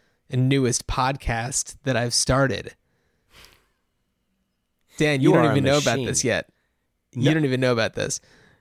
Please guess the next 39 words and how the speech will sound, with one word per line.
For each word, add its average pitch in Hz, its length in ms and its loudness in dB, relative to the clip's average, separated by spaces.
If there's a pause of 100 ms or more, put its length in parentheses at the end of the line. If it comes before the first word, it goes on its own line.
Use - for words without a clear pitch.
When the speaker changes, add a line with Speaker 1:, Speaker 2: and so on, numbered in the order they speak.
(120)
Speaker 1:
Um, 127 640 -2 (240)
Speaker 2:
I'm 131 240 -4
Speaker 1:
Louise 156 360 4
Speaker 2:
learning - 20 4
Speaker 1:
and 170 100 2
I, 147 300 0
Speaker 2:
about 117 340 -4
it 120 120 -8
with 156 120 4
Speaker 1:
Louise, 160 360 2 (200)
Speaker 2:
everybody 78 140 -14
else. - 120 -20 (460)
Speaker 1:
Louise, 160 440 2
who 151 120 4
is 135 140 2
my 131 180 2
other, 127 580 2
um, 120 480 -4
podcast 120 680 -2
counterpart, 123 760 -2 (320)
we 127 160 2
have, 123 480 -2
uh, 123 360 0 (220)
the 131 200 -6
podcasts 123 760 -2
I 127 80 2
Have 127 180 2
a 123 60 2
Great 123 220 2
Idea, 139 300 2
But 131 120 2
I'll 131 60 2
Never 131 240 2
Do 120 240 0
It, - 180 -2 (880)
and 123 180 0
Louise 131 360 2
at 143 240 0
Beaver. 120 460 0